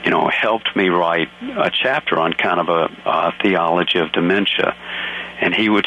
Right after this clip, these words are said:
say that we need to reassure anyone who's been diagnosed, and I'm cutting to the basic idea, is that they're remembered of God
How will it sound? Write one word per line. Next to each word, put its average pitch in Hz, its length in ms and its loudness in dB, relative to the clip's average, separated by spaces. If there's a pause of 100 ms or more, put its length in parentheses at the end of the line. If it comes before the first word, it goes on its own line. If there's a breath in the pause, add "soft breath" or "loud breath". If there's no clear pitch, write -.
(140)
say 85 160 2
that - 160 0
we 95 80 2
need 87 220 2
to 82 80 0
reassure 90 680 0 (840 loud breath)
anyone 98 500 2
who's 87 180 0
been 85 240 0
diagnosed, 80 760 0 (300)
and 85 80 -2
I'm 82 140 -2
cutting 82 420 -2
to - 160 -2
the 82 180 2 (480 loud breath)
basic - 380 0
idea, 80 500 0 (680 loud breath)
is 101 160 2
that 92 160 2
they're 107 160 4
remembered 104 480 4
of 101 100 -2
God - 420 0